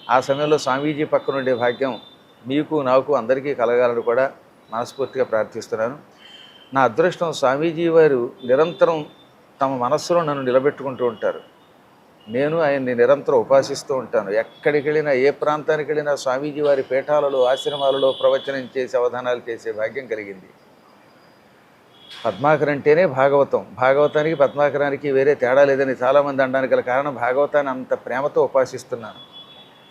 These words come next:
ఆ భాగవతానికి అధిష్టాన దేవత కృష్ణ పరమాత్మ స్వామీజీ.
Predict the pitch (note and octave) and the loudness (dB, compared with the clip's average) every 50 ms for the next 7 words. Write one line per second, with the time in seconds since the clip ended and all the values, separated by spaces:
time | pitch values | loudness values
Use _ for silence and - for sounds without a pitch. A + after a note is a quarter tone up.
0 | - - - - - - _ _ _ _ _ - C#3 D3+ D#3 C#3 B2 C3+ D3 D#3+ | -20 -20 -20 -20 -20 -20 _ _ _ _ _ -2 0 2 2 2 2 2 2 2
1 | E3 F#3 F#3 - G3 F#3 F3+ F3+ - C3 B2 B2+ G3 F#3+ - - F#3 F3 E3 D#3+ | 4 2 2 2 2 0 0 0 -2 -2 0 0 -2 -4 -4 -2 -2 0 2 2
2 | C#3+ D#3 D3+ E3 D#3+ A3 - E3 C#3+ - - D#3 C#3 D3+ C#3+ C#3 C#3+ D3 D3 - | 2 2 2 2 0 -4 -6 -8 -8 -6 -6 -2 0 0 0 2 0 -2 -2 -4
3 | G#3 F3 - C#3+ B2+ B2 A#2+ A2 G2 F#2 | -6 -4 -4 -4 -4 -4 -6 -8 -8 -10